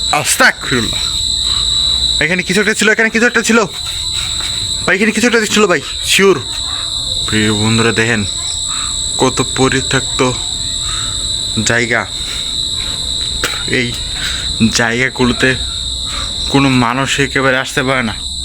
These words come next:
আস্তাগফিরুল্লাহ। প্রিয় বন্ধুরা, দেখেন যে এই ঘরটাতে আগে অনেক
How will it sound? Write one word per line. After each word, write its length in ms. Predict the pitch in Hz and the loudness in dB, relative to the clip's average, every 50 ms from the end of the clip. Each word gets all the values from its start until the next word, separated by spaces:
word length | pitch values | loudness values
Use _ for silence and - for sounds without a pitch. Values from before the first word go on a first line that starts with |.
| - - - - - - - - - - - - - - - - - - | -6 -6 -6 -6 -6 -6 -6 -6 -6 -6 -6 -6 -6 -6 -6 -6 -4 -2
আস্তাগফিরুল্লাহ। 800 | - - - - - 160 147 - - - 131 110 104 101 78 73 - - - - - - - - - - - - - - - - - | 0 0 0 2 0 0 0 -2 -2 0 0 0 0 0 -2 -2 -4 -6 -6 -6 -6 -6 -4 -4 -4 -4 -4 -4 -6 -6 -8 -6 -4
প্রিয় 200 | - - 110 113 113 117 | -2 0 0 2 2 2
বন্ধুরা, 260 | 120 120 117 113 107 110 | 2 4 4 4 4 2
দেখেন 160 | 113 113 110 104 107 | 2 2 0 2 2
যে 100 | 117 120 117 - - - - - - - - - - - - - - - - - - | 2 0 0 -2 -4 -6 -6 -6 -6 -6 -6 -6 -6 -6 -6 -4 -4 -6 -4 -2 0
এই 80 | 120 123 110 110 | 0 0 2 2
ঘরটাতে 460 | 117 123 - - 139 131 - - 139 139 135 - - - - - - - - - - - - - - - - - - - - - 117 | 2 2 2 0 -2 -2 0 0 0 0 0 -2 -4 -8 -8 -8 -8 -8 -8 -6 -6 -6 -6 -6 -6 -6 -6 -6 -6 -4 -2 -2 -2
আগে 220 | 123 123 131 135 139 135 - - - - - - - - - - - - - - - - - - - - - - - - - - - - | 0 2 2 2 2 0 -2 -4 -4 -2 0 0 0 0 0 0 0 0 0 0 0 0 0 0 0 0 0 0 0 0 0 0 0 2
অনেক 200 | 110 127 127 127 | 2 2 2 0